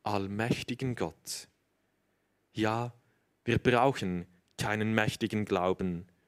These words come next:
sondern einen mächtigen Gott. Und den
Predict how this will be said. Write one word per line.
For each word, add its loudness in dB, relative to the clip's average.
sondern 0
einen -2
mächtigen -2
Gott. -6
Und -4
den 2